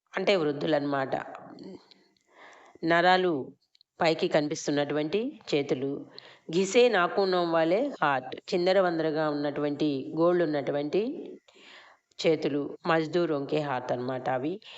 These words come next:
పీపల్ కే నయే పత్తోం వాలే హాత్, రావి కొత్త చిగురుటాకుల వలె ఉన్నటువంటి చేతులు, అంటే పిల్లల యొక్క చేతులు. జుహీకి డాల్ చేసే హాత్,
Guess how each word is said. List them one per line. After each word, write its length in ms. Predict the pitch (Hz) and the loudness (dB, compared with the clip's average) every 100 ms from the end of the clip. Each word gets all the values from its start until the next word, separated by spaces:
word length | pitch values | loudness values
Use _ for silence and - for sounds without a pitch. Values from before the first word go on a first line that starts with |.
| - - _ - | -20 -20 _ -2
పీపల్ 300 | 247 262 254 | 2 4 4
కే 160 | 247 | 2
నయే 280 | 214 180 196 | 4 2 2
పత్తోం 460 | 214 196 - 180 170 | 2 0 2 0 2
వాలే 280 | 156 151 170 | 0 0 -2
హాత్, 500 | 156 135 131 135 147 - _ 226 | -2 -4 -4 -6 -8 -8 _ -8
రావి 760 | 175 160 165 202 220 214 160 139 - | -2 2 4 2 0 -4 -4 -4 -2
కొత్త 300 | 180 180 190 | -2 2 2
చిగురుటాకుల 1200 | 165 - 170 180 196 196 170 165 170 156 139 - - | 2 0 -2 0 0 2 0 0 0 2 0 -4 -2
వలె 240 | 156 156 | 0 0
ఉన్నటువంటి 600 | 147 143 143 139 143 143 170 | -2 -2 -4 -2 -2 -2 -2
చేతులు, 480 | 143 131 139 131 135 - | -2 -2 -4 -6 -8 -6
అంటే 300 | 156 185 302 - | -2 -2 -2 -4
పిల్లల 280 | 156 151 160 | -2 0 0
యొక్క 260 | 151 151 160 262 - - | 0 -2 -2 -2 -4 -4
చేతులు. 280 | 131 135 131 - - - - - - | -4 -4 -14 -18 -18 -14 -16 -16 -12
జుహీకి 540 | 185 226 247 262 269 262 | -2 2 2 2 0 2
డాల్ 340 | 233 202 196 | 4 4 4
చేసే 280 | 185 175 175 | 2 2 -2
హాత్, 520 | 151 143 135 131 - | 0 0 0 -2 -4